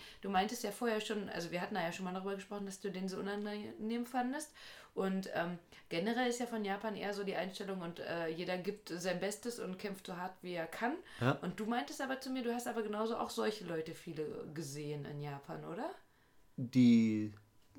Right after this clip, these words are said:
Speaker 1: Naja, Jude wollte ja in zwei Folgen ungefähr Koch werden, hat einmal an der Zwiebel gerochen und dann hat man nie wieder was davon gehört, dass er Koch werden will, ne?
Speaker 2: Ja,
Speaker 1: Also
Speaker 2: grad,
Speaker 1: Leute
Speaker 2: ich hab relativ viele Leute getroffen, die auch vielleicht, auch Jüngere, die halt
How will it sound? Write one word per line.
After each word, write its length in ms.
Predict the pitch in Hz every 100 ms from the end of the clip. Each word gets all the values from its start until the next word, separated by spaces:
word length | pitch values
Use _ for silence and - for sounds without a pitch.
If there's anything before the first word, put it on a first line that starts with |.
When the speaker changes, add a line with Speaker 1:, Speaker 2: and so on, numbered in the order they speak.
| - - -
Speaker 1:
Naja, 360 | 185 185 180 175
Jude 540 | 175 196 220 214 202
wollte 240 | 190 202 202
ja 180 | 180 175
in 420 | - 175 175 170 165
zwei 300 | - 185 196
Folgen 300 | - 208 190
ungefähr 340 | 190 190 185
Koch 260 | 185 233 240
werden, 280 | 240 233
hat 100 | 202
einmal 220 | - 190 190
an 60 |
der 120 | 185
Zwiebel 320 | - 226 226 226
gerochen 400 | 233 240 247 254 - - -
und 100 | 196
dann 140 | 208
hat 140 | 214
man 120 | 208 208
nie 100 | 208
wieder 200 | 226 190
was 160 | 170
davon 260 | - 165 165
gehört, 240 | 165 165 160
dass 120 | 156
er 60 |
Koch 240 | 160 170 156
werden 260 | 151 156
will, 180 | 151 156
ne? 160 | 165 208 - -
Speaker 2:
Ja, 200 | 127 117
Speaker 1:
Also 180 | 107 107
Speaker 2:
grad, 200 | 110 104 - - - - -
Speaker 1:
Leute 100 | 110
Speaker 2:
ich 80 | 151
hab 180 | 143 107
relativ 360 | 127 147 104
viele 100 | 135
Leute 160 | 131 123
getroffen, 260 | 104 127 127
die 40 |
auch 100 | 113
vielleicht, 360 | - - 101 101 - - - - - - - -
auch 120 | 101
Jüngere, 380 | 110 139 131 117
die 220 | 98 113
halt 180 | 131